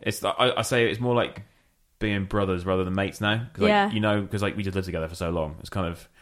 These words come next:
Speaker 1: obviously mates you can, like, pick 'em and put down, whereas family you live with <laughs>
Speaker 2: Yeah.
Speaker 1: the whole time. Um,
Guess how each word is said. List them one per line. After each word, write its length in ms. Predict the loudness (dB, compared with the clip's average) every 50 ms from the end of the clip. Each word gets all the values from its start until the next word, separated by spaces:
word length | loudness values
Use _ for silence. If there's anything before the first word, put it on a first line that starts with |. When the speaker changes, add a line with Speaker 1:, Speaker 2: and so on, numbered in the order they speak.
| -20 -20 _ _ _
Speaker 1:
obviously 240 | -10 -8 -6 -4 -2
mates 220 | 0 0 0 -2 -2
you 60 | -4
can, 80 | -2 -2
like, 260 | -2 -4 -6 -8 -8
pick 120 | -8 -6 -4
'em 100 | -4 -4
and 60 | -4
put 140 | -6 -4 -2
down, 320 | -2 0 0 0 -4 -6 -8 -10 -8
whereas 180 | -6 -4 -4 -2
family 340 | -2 -2 -2 -2 -2 -4
you 180 | -4 -4 -4 -6 -10 -14 -20 _ _ _ -8
live 180 | -6 -6 -4
with 160 | -4 -6 -6 -4 0 2
<laughs> 40 |
Speaker 2:
Yeah. 280 | 4 4 6 6 6 8
Speaker 1:
the 60 | 8
whole 80 | 8 6
time. 320 | 6 4 2 0 0 -2 -4 -6 -8 -10 -10 -10 -10 -12 -12 -14 -10 -4
Um, 540 | 0 2 2 4 4 2 2 0 -2 -6 -8